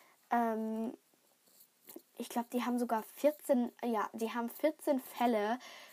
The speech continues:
Wir haben ja viel weniger. Und da denkt man sich so, was kann man denn da alles in Finnisch sagen? Aber, also so viele Fälle kann man doch gar nicht bilden.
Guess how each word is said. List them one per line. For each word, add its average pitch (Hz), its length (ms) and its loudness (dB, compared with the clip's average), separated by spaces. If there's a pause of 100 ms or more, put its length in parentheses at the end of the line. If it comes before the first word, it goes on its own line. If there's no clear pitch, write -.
(160)
Wir 233 460 4
haben 220 180 0
ja 208 440 4
viel 277 360 2
weniger. 226 580 4 (300)
Und 220 280 -2 (540)
da 233 120 4
denkt 226 240 2
man 254 140 2
sich 247 160 2
so, 233 340 0 (140)
was 240 440 -6 (180)
kann - 180 -2
man 294 120 4
denn 262 140 2
da 139 200 8
alles 247 200 4
in 233 160 0
Finnisch 254 380 0
sagen? 254 560 6
Aber, 226 260 4 (640)
also 220 220 -2
so 233 160 4
viele 269 260 4
Fälle 247 400 4
kann - 280 0
man 320 100 4
doch 302 120 0
gar 240 140 4
nicht 226 220 -2
bilden. 294 320 6